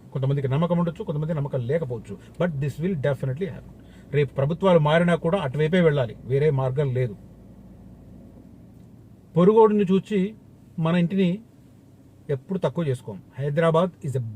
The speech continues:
brand. ఎవరు ఎన్ని అనుకున్నా హైదరాబాద్ is a brand. పాలకులు ఎవరున్నా ఉండకపోయినా హైదరాబాద్ అనేది ఇంటర్నేషనల్ రికగ్నిషన్. ఆ ఇంటర్నేషనల్ రికగ్నిషన్ కొన్ని ప్రాంతాలకు రావాలంటే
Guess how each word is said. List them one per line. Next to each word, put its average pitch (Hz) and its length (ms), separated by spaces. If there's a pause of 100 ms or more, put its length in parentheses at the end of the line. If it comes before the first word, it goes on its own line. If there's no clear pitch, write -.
brand. 151 340 (320)
ఎవరు 139 240
ఎన్ని 139 360
అనుకున్నా 139 380 (300)
హైదరాబాద్ 139 360
is 127 140
a 117 100 (160)
brand. 196 300 (400)
పాలకులు 139 420
ఎవరున్నా 165 580 (180)
ఉండకపోయినా 156 720 (1080)
హైదరాబాద్ 147 420
అనేది 156 300
ఇంటర్నేషనల్ 160 600
రికగ్నిషన్. 143 680 (580)
ఆ 143 140
ఇంటర్నేషనల్ 170 640
రికగ్నిషన్ 147 760
కొన్ని 143 280
ప్రాంతాలకు 143 500
రావాలంటే 131 560